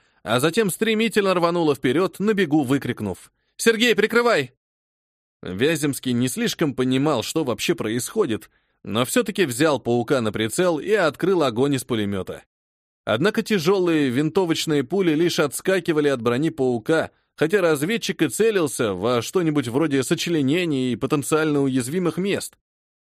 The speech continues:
Новую угрозу паук явно счел немаловажной, поэтому бросил рвать молниями бандитов и повернулся в сторону Сергея,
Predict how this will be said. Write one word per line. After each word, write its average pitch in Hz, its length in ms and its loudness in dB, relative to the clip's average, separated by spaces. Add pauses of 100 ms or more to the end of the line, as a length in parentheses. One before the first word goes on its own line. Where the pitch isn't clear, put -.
(220)
Новую 196 480 0
угрозу 170 580 2
паук 160 460 0
явно 123 400 0
счел 120 400 -2
немаловажной, 135 1040 -2 (280)
поэтому 113 460 2
бросил 139 480 0
рвать 113 300 0
молниями 117 540 0
бандитов 113 720 -2
и 175 160 -2
повернулся 165 680 0
в - 60 -6
сторону 135 400 0
Сергея, 127 580 -4